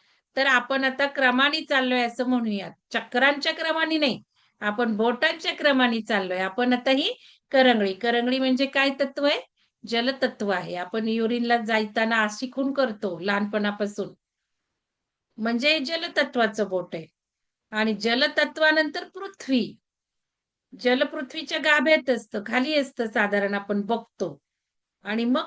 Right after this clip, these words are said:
पृथ्वी, माती लागते. मग जलमुद्रा आपल्या बघून झाल्यात. मग जल वाढवायचं असेल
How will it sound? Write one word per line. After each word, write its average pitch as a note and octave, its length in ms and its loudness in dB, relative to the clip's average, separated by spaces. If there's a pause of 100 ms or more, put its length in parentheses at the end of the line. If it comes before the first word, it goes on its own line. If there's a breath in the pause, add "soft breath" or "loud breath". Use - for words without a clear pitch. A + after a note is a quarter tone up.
पृथ्वी, B3+ 420 -2
माती G#3 460 0
लागते. F3+ 420 -6 (920)
मग D4+ 280 0 (640)
जलमुद्रा F4 720 0
आपल्या E4 280 0 (120)
बघून A#3 420 2
झाल्यात. F3+ 400 -2 (800)
मग A3+ 240 -2
जल B3 280 4
वाढवायचं D#4 720 4
असेल F#4+ 340 -2